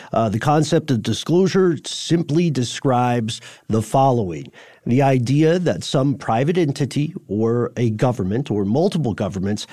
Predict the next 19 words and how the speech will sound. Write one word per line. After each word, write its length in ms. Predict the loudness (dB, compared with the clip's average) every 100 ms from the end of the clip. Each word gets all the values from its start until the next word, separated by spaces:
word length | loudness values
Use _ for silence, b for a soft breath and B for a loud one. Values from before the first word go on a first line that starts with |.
| B B B
has 480 | -6 -2 0 0 0
been 360 | 0 2 2 0
aware 760 | 0 0 2 2 2 2 0 -2 -4
of 280 | -4 -4
some 480 | -6 -4 -2 0 0
sort 400 | -2 -2 0 0
of 180 | -2 -6
hidden 560 | -2 0 2 0 0 0
technology. 1080 | -2 -2 0 2 2 2 0 0 -2 -2 -10 _ -6
Sometimes 540 | 0 2 2 2 0
you'll 80 | -4
say 240 | -2 -2
built 260 | -2 -4 -4
by 140 | -4
time 280 | 0 0 0
travelers, 520 | 0 -2 -4 -10 -16 b b -4
extraterrestrials, 1120 | -4 -2 -4 0 0 0 -2 -6 -6 -10 -12 -10
extra-dimensional 1040 | -8 -6 -4 -2 2 2 0 -2 -2 -2
entities, 600 | -2 0 -2 -4 -10 -14